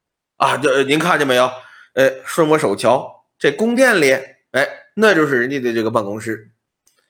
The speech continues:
刘知县说：“哦，这我这，这么过去就行了，别，我，我带您去吧。”这儿一帮人呼啦超领着刘知县来在了阎罗殿前。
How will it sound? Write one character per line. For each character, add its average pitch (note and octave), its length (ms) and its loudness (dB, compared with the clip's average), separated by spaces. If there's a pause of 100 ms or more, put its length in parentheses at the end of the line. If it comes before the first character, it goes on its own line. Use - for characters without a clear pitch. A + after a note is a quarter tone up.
(340)
刘 B2+ 160 0
知 C#3 160 -2
县 C3 220 -2
说 B2 200 2
：“哦， B2 720 4
这 F3+ 100 0
我 D3+ 120 4
这， E3+ 100 2
这 F3 100 0
么 F3 160 -6
过 F3+ 200 0
去 D3+ 80 -4
就 D3+ 140 0
行 C3+ 160 0
了， D3 80 0
别， E3+ 100 -2
我， F3 200 2
我 E3 80 2
带 G#3+ 180 0
您 F#3 140 -4
去 F#3+ 180 0
吧。” E3 140 2 (520)
这 C3+ 100 0
儿 G#2 120 0
一 G#2+ 100 -4
帮 G#2 200 0
人 G2+ 120 -2
呼 A2+ 200 -4
啦 - 160 0
超 B2+ 220 -2
领 G#2+ 300 -4
着 E2+ 80 -8
刘 C3 180 -2
知 D3+ 160 -2
县 D#3 220 0 (640)
来 C3 380 2
在 C3 280 2
了 E2 460 -4 (340)
阎 C3 260 0
罗 C#3+ 380 0
殿 C#3+ 260 0
前。 G#2 400 -6